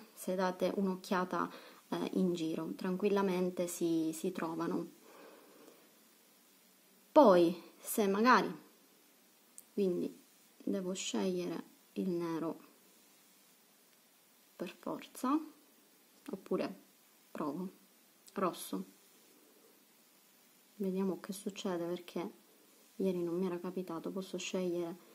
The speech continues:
ecco, la densità di stampa, facciamo tre, vediamo se, ecco, l'attuale etichetta non supporta la stampa. Perfetto,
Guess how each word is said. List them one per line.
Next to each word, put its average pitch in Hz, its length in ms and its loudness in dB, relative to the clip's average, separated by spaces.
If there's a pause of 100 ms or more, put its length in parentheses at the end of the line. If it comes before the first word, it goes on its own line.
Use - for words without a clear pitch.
(540)
ecco, 190 300 -4
la 196 260 2
densità 175 560 -2
di 165 160 -4
stampa, 175 540 -6
facciamo 175 520 -4
tre, 180 260 -4
vediamo 175 400 -2
se, - 400 -4 (760)
ecco, - 360 -4
l'attuale 208 420 4
etichetta 175 540 0
non 190 200 2
supporta 185 580 -2
la 156 120 0
stampa. 156 680 -6 (320)
Perfetto, - 800 -4